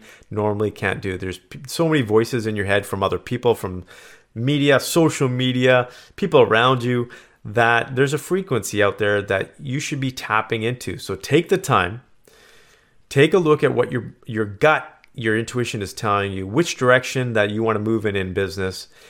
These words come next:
and see what ends up happening, because there's power to that. And just a personal story for me is I, back when I first started consulting,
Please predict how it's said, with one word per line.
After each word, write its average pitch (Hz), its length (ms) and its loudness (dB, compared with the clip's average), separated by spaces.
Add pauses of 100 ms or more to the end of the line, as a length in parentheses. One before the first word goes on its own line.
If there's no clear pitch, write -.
(200)
and 113 120 -2
see - 160 -2
what 160 140 2
ends 156 200 0
up 151 100 -6
happening, 151 480 -4 (120)
because 120 600 -2 (400)
there's 117 180 -2
power 156 380 0
to 101 160 -4
that. 90 280 -4
And 113 140 -4
just 131 160 -6
a 135 60 -4
personal 139 400 -2
story 120 320 2
for 117 160 -6
me 92 300 -6 (440)
is 110 480 2 (400)
I, 151 580 2 (200)
back 113 580 0 (400)
when 107 180 -2
I 113 80 2
first 135 240 -2
started 135 280 2
consulting, 104 540 -4